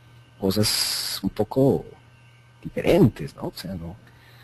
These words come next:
eh, en este caso,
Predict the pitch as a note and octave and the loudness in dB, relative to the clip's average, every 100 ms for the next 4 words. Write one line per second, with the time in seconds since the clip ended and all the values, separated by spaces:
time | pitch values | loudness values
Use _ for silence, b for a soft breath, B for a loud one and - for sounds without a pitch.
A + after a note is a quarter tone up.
0 | b b b _ - F#2+ F#2+ F#2 F#2 F2+ | b b b _ -4 0 2 2 0 0
1 | F2+ F#2 F2+ F2 F2 E2+ - _ _ _ | 0 0 0 0 0 -4 -8 _ _ _
2 | _ - _ _ - _ - _ G2 F#2 | _ -20 _ _ -20 _ -20 _ -4 -2
3 | F2 - - A2 A#2+ A#2+ | -2 -2 2 2 2 -4